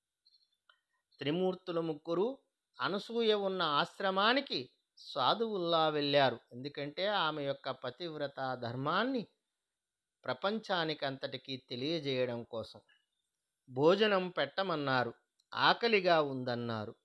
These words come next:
వండి తెచ్చి వడ్డించబోతే వద్దన్నారు. నగ్నంగా వడ్డించాలని నియమం పెట్టారు. అలా కాకపోతే ఆ ఇంట తినమని లేచి వెళ్ళబోయారు. ఆపింది, అంగీకరించింది.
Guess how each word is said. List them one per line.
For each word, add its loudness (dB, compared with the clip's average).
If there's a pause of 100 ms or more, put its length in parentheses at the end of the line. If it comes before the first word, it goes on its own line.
(420)
వండి 0
తెచ్చి -10 (220)
వడ్డించబోతే 0
వద్దన్నారు. -2 (340)
నగ్నంగా 0
వడ్డించాలని -4 (340)
నియమం -6 (320)
పెట్టారు. -6 (680)
అలా 4
కాకపోతే -4 (300)
ఆ 6
ఇంట -2
తినమని -4
లేచి 0
వెళ్ళబోయారు. -2 (640)
ఆపింది, -8 (540)
అంగీకరించింది. -6